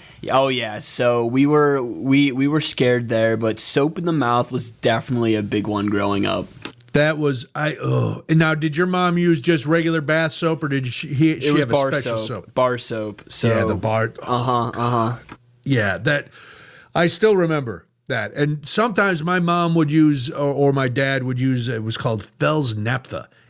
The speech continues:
Speaker 2: It was like a gritty soap that they would
Speaker 1: Ugh.
Speaker 2: use. It was bar soap to, like, get, uh,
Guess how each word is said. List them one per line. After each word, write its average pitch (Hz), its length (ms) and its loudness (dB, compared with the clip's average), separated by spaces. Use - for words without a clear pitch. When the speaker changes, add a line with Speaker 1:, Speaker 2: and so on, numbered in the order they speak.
Speaker 2:
It 127 100 -4
was 123 180 2
like 123 160 0
a 107 60 -2
gritty 143 600 2
soap 139 440 -2
that 123 180 -6
they 131 160 0
would 147 140 4
Speaker 1:
Ugh. 131 100 2
Speaker 2:
use. 135 220 2
It 127 80 -4
was 120 160 -4
bar 131 420 -2
soap 135 320 0
to, 131 160 -2
like, 120 200 -4
get, 139 260 2
uh, 110 280 -6